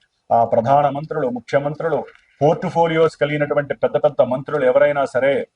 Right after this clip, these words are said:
ఈ రాహుకి దాసోహం అనాల్సిందే. ఎవరైనా సరే ఏ మాత్రం ఇబ్బందులు కలిగినా వెంటనే దుర్గాదేవికి సంబంధించినటువంటి ఎన్నో రకాల కార్యక్రమాలు చేస్తూ వారిని వారిని కాపాడుకుంటూ దేశాలను కాపాడుకునేటటువంటి పరిస్థితి కలుగుతోంది.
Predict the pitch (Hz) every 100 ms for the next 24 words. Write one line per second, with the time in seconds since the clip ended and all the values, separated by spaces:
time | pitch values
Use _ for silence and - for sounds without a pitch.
0 | _ 123 131 120 135 147 143 113 131 143
1 | 139 120 139 - 131 127 120 120 123 117
2 | - 113 147 156 156 139 135 151 - _
3 | _ - 113 147 147 151 - 151 143 120
4 | 113 143 151 143 135 131 131 147 117 139
5 | - 147 139 123 117 147 143 143 135 131
6 | 131 135 135 127 123 127 127 113 - _
7 | - 113 139 165 170 156 147 139 - 131
8 | 139 - 143 143 131 - 139 - 170 170
9 | 117 127 143 143 139 131 127 120 131 147
10 | 147 143 147 170 165 120 143 160 160 156
11 | 151 139 135 131 131 127 127 123 123 120
12 | - _ _ - 123 - 151 147 143 139
13 | 135 135 139 156